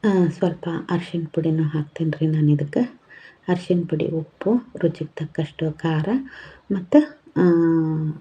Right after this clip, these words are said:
ಉಪ್ಪಿನಕಾಯಿಗೆ ಅನುಗುಣವಾಗಿ ಬೆಲ್ಲನೂ ಹಾಕಾಕತ್ತೇನೆ ರೀ. ಅಂದ್ರೆ ಹುಳಿ ಇರ್ತಾವಲ್ಲ ಲಿಂಬೆಹಣ್ಣು, ಅದಕ್ಕೆ ಸ್ವಲ್ಪ ಬೆಲ್ಲ ಜಾಸ್ತಿ ಹಾಕ್ಬೇಕ್ರಿ. ಬೆಲ್ಲ ಅದೆಲ್ಲ ಹಾಕಿ ಇವನ್ನ,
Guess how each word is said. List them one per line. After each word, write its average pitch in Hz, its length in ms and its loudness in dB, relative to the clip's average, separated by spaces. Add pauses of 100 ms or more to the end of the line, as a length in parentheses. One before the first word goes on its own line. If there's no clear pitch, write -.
(720)
ಉಪ್ಪಿನಕಾಯಿಗೆ 180 680 4
ಅನುಗುಣವಾಗಿ 156 840 0
ಬೆಲ್ಲನೂ 156 480 0
ಹಾಕಾಕತ್ತೇನೆ 151 680 0
ರೀ. 262 200 0 (1600)
ಅಂದ್ರೆ 151 640 0
ಹುಳಿ 185 180 6
ಇರ್ತಾವಲ್ಲ 156 480 0 (1700)
ಲಿಂಬೆಹಣ್ಣು, 175 720 2 (380)
ಅದಕ್ಕೆ 175 480 0
ಸ್ವಲ್ಪ 170 400 0
ಬೆಲ್ಲ 156 240 2 (200)
ಜಾಸ್ತಿ 147 260 0
ಹಾಕ್ಬೇಕ್ರಿ. 160 680 -2 (240)
ಬೆಲ್ಲ 160 300 0
ಅದೆಲ್ಲ 156 480 2
ಹಾಕಿ 160 600 0 (420)
ಇವನ್ನ, 185 240 4